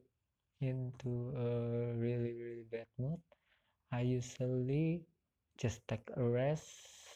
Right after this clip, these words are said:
and pray for the better tomorrow.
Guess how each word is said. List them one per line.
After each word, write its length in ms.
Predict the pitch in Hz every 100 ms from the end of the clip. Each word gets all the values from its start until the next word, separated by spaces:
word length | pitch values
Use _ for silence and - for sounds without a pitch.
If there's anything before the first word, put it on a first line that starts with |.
| -
and 640 | 151 123 127 123 123 127 123 - _ _ _ _ _ _
pray 380 | - 131 131 127 - - - -
for 460 | 127 123 123 120 117 - _ _ _ _ _ -
the 60 |
better 540 | 110 110 113 - 131 131 - _
tomorrow. 540 | - 120 113 110 113